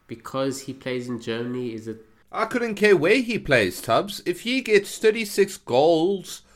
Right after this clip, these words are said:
Speaker 2: or, or thirty-six goal contributions in thirty-eight games, you
Speaker 1: I
Speaker 2: play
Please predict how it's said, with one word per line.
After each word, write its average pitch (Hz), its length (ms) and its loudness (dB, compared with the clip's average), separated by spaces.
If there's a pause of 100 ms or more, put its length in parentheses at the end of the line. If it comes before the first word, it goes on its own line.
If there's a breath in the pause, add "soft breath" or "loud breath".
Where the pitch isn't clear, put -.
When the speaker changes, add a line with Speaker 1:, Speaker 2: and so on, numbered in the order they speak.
(200 soft breath)
Speaker 2:
or, 151 280 2
or 147 60 -4
thirty-six 190 460 -2 (240)
goal 147 480 -4 (640)
contributions 135 760 -8
in 135 180 -10
thirty-eight 147 440 -6
games, 147 460 -6 (460 soft breath)
you 208 140 -6
Speaker 1:
I 190 180 4
Speaker 2:
play 196 80 2